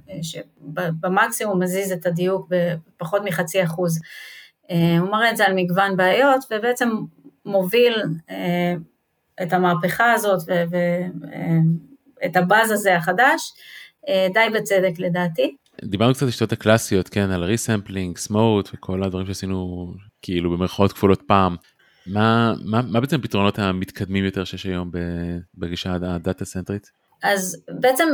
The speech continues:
Speaker 1: בעיות מתקדמות בדאטה, אה, מתחילות מ-, בכלל היעדר דאטה או חוסר בנתונים, אה, וצריך לייצר עוד ורסטיליות, אה, מתוך מה שיש. אה, ממשיכות לבעיות של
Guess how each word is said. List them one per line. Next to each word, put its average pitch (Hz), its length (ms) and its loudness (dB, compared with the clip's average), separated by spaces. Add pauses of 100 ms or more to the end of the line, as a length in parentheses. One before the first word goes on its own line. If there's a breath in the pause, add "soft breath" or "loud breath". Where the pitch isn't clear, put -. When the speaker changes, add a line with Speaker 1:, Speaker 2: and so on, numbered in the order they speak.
(160)
Speaker 1:
בעיות 208 360 4
מתקדמות 262 460 2
בדאטה, 226 720 4
אה, 185 1000 0
מתחילות 214 500 2
מ-, 196 600 -2
בכלל 214 320 2
היעדר 196 440 4
דאטה 196 280 4
או 196 80 4
חוסר 208 320 0
בנתונים, 190 720 -2 (540 loud breath)
אה, 180 240 0
וצריך 170 300 0
לייצר 175 360 2 (120)
עוד 190 240 2
ורסטיליות, 180 680 0 (120)
אה, 165 60 0 (320)
מתוך 180 300 -2
מה 180 100 0
שיש. 214 540 0 (500 loud breath)
אה, 180 160 0
ממשיכות 202 480 0
לבעיות 196 480 4
של 196 200 0